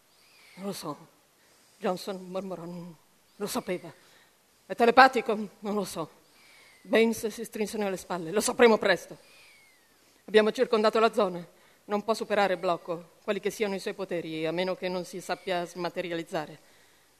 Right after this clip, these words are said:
"Cosa ne farete quando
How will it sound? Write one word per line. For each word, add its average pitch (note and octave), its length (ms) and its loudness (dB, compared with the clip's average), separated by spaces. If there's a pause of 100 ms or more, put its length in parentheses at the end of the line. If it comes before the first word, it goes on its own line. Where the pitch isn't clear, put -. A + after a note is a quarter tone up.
(1300)
"Cosa E4 260 2 (800)
ne D4+ 220 2
farete D4+ 420 2
quando C4+ 440 0